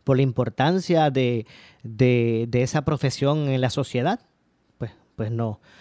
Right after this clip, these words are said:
nos impacta mucho cuando, ¿verdad? Cuando se, se puede identificar un oficial de la policía corrupto, porque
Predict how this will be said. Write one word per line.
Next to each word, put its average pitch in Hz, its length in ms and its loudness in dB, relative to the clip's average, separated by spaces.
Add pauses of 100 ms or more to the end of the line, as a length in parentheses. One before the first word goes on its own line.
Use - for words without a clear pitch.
(280)
nos 113 680 -6
impacta 135 540 -2
mucho 151 340 -4
cuando, 117 540 -4
¿verdad? 185 340 -4
Cuando 120 380 -4
se, 107 240 -6
se - 180 -8
puede 113 220 -4
identificar 143 600 -2
un 139 280 -4
oficial 135 340 -2
de 135 60 0
la 131 120 2
policía 127 360 0
corrupto, 123 500 -4 (720)
porque - 320 -10